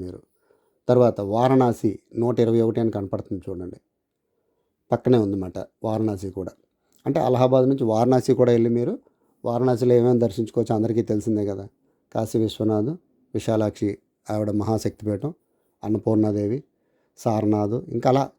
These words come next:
చాలా ఉన్నాయన్నమాట వారణాసి దగ్గర టెంపుల్. తర్వాత అదేవిధంగా ఆ వారణాసికి దగ్గరలో మీర్జాపూర్ అని ఒకటి ఉంది చూడండి, వింధ్యావాసిని, ఆవిడ లక్ష్మీదేవి స్వరూపం అన్నమాట,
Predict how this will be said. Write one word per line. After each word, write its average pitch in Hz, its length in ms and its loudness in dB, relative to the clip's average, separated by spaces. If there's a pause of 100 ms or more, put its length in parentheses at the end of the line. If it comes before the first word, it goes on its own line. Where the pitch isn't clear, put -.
చాలా 135 260 2
ఉన్నాయన్నమాట 107 360 0 (200)
వారణాసి 110 480 -4
దగ్గర 98 160 -10 (100)
టెంపుల్. 92 260 -10 (1120)
తర్వాత 131 320 4 (360)
అదేవిధంగా 131 580 4 (640)
ఆ 110 120 -4
వారణాసికి 131 520 2
దగ్గరలో 127 400 0
మీర్జాపూర్ 120 520 2
అని 113 100 0
ఒకటి 95 160 -6
ఉంది 98 140 -6
చూడండి, 95 340 -10 (680)
వింధ్యావాసిని, 120 680 2 (960)
ఆవిడ 117 220 0 (320)
లక్ష్మీదేవి 117 500 4
స్వరూపం 104 360 -2
అన్నమాట, 98 240 -6